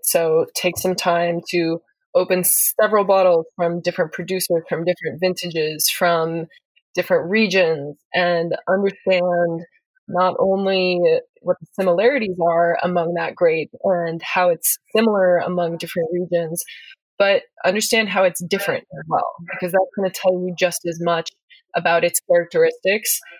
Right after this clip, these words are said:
as the similarity as well. So eventually, you know, say you're diving into French Chardonnay, then choosing things like Argentine Chardonnay as a comparison is gonna show you just as much about French Chardonnay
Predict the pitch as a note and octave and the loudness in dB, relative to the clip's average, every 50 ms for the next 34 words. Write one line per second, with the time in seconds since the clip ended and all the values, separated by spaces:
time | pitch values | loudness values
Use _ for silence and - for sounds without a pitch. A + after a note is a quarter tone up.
0 | _ _ _ F3+ F#3 F3+ F3+ E3+ E3+ - - F3 - - F3 F3 D#3+ D#3 D3 D3+ | _ _ _ -2 0 2 2 0 0 -2 -4 -4 -2 -2 0 0 -2 -2 -2 -2
1 | D3+ D3 D3 C#3 C3+ - - D3+ C3 A#2 C3 B2 D#3+ - - F3+ E3+ E3 E3 D#3+ | -4 -6 -6 -10 -12 -8 -4 -2 -2 -2 -2 -4 -4 -2 2 2 2 4 4 4
2 | D#3+ E3 D#3+ D#3+ - - _ _ - F3+ F3 E3+ F#3+ F#3 F#3 - - F3+ E3+ E3+ | 4 4 4 2 -2 -4 _ _ -2 -2 2 2 2 2 2 0 0 0 2 2
3 | D#3+ D#3 C#3+ C3+ - - F3+ D#3 D3+ D#3+ - - F#3 F3 E3+ E3 D#3+ F3+ E3 F3 | 0 -2 -6 -8 -6 -4 -4 -2 -2 -4 -2 0 2 2 4 4 2 2 2 2
4 | E3 E3+ E3 E3 E3+ D#3+ E3 - - D#3 D#3+ - - E3 E3 D#3 D#3+ D#3+ E3 D#3+ | 2 2 2 0 -2 -2 -4 -4 -4 -6 -6 -2 -2 -2 -2 -2 -4 -6 -6 -4
5 | - - - F3+ - _ _ E3 E3 F3 E3+ E3 E3+ D#3+ E3 D#3 - - _ _ | -2 -4 -4 -4 -8 _ _ -14 -2 -2 0 0 0 -2 -2 -4 -8 -10 _ _
6 | _ - - - A3+ A3 G3+ G#3 G3 F#3 F3+ - F3+ F3 E3+ E3+ E3 E3 E3 - | _ -6 -4 0 0 0 2 2 0 0 0 2 2 2 2 0 -2 -4 0 0
7 | E3 E3 D#3+ D#3 D#3 - - - - - _ _ _ _ - - G#3 G#3+ G3 G3+ | 0 2 0 -2 -4 -10 -20 -20 -20 -20 _ _ _ _ 0 0 0 2 0 -2
8 | F#3 F3 - E3 D3+ C#3 D#3+ D#3 D#3+ - G3 F3 E3 E3 E3+ E3 D#3+ D#3+ D#3 D#3+ | -4 -6 -6 -10 -10 -8 -8 -6 -2 0 2 2 0 0 -4 -6 -6 -6 -6 -6
9 | D#3+ - - - F3+ F#3 D#3+ E3+ E3+ E3 D#3+ _ - F3+ F3+ - F#3 F3+ F3+ F3+ | -6 -8 -6 -2 -2 -2 0 2 0 0 0 _ -8 -10 -8 -2 2 2 4 4
10 | F3+ - - E3+ D3+ D3+ D3+ D#3+ - - G3 F3 - F#3+ F3+ E3+ E3+ - - F#3 | 2 2 0 -2 -2 -4 -4 -6 -6 -4 -4 -4 -2 0 0 0 0 0 0 2
11 | F3+ F3 F3 E3+ E3+ E3+ E3+ F#3 F#3 F3 - - F3+ E3 E3+ F3 D#3+ D#3+ E3 - | 2 2 0 -2 -4 -4 0 0 0 0 0 -4 -6 -6 -4 -6 -8 -8 -10 -12
12 | - - - F3+ D#3+ F3+ E3+ E3 E3+ E3+ - - - - E3+ E3+ E3 - - E3+ | -6 -4 -4 -2 0 0 0 2 2 0 0 -2 -6 -4 -4 -2 -2 0 0 0
13 | E3+ D#3+ D#3 D#3+ D#3+ D#3+ D#3+ D#3+ E3 E3+ | 0 -2 -2 -4 -4 0 0 0 0 0